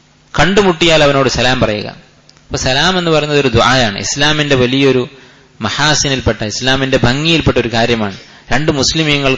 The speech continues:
തമ്മിൽ കണ്ടുമുട്ടിയാൽ സലാം പറഞ്ഞുകൊള്ളണം. എന്ത് വലിയൊരു ആശയമാണ്. ഒന്ന് ആലോചിച്ച് നോക്കൂ. മറ്റേതെങ്കിലും ഒരു ദീനിൽ ഇത് കാണാൻ സാധിക്കുമോ? രണ്ടാൾക്കാർ തമ്മിൽ കണ്ടുമുട്ടിയ ഒരു അഭിവാദ്യം ഒരു ദീനിലുമില്ല ലോകത്ത്.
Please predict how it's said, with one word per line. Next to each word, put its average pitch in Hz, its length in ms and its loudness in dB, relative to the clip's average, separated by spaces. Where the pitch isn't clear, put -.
തമ്മിൽ 120 260 -2
കണ്ടുമുട്ടിയാൽ 120 540 -2
സലാം 117 340 -2
പറഞ്ഞുകൊള്ളണം. 101 480 -2
എന്ത് 131 160 0
വലിയൊരു 127 440 2
ആശയമാണ്. 110 480 -2
ഒന്ന് 113 140 -4
ആലോചിച്ച് 113 220 -4
നോക്കൂ. 113 220 -8
മറ്റേതെങ്കിലും 165 640 2
ഒരു 156 80 2
ദീനിൽ 139 320 0
ഇത് 135 100 0
കാണാൻ 127 200 0
സാധിക്കുമോ? 104 500 -6
രണ്ടാൾക്കാർ 117 400 -2
തമ്മിൽ 117 220 0
കണ്ടുമുട്ടിയ 113 420 -2
ഒരു 110 80 -2
അഭിവാദ്യം 107 520 0
ഒരു 185 160 2
ദീനിലുമില്ല 120 440 0
ലോകത്ത്. 95 380 -2